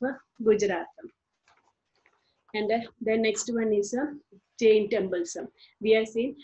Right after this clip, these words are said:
that, uh, Jain religion spread in Gujarat, uh, and with the spread of Jain religion, so many temples were built in Gujarat. They are Jain temples of Aarti Singh,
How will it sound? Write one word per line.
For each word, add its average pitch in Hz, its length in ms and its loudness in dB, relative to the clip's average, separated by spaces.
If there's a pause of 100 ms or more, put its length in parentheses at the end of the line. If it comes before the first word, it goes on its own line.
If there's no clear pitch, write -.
(140)
that, 202 200 0
uh, 247 180 -2 (440)
Jain 220 240 6
religion 220 460 0
spread 196 320 -2
in 214 160 2
Gujarat, 190 420 0 (100)
uh, 294 100 -2 (340)
and 202 100 2 (100)
with 196 120 -2
the 220 100 -2
spread 196 340 -4
of 226 120 0 (120)
Jain 214 200 4
religion, 190 460 0
so 208 180 -4
many 214 260 2
temples 196 500 -4
were 196 140 -2
built 196 300 -2
in 208 120 0
Gujarat. 185 380 -2 (560)
They 208 240 2
are 226 160 -4
Jain 214 300 0
temples 196 420 -4
of 190 160 -8
Aarti 190 480 -4
Singh, 269 340 -6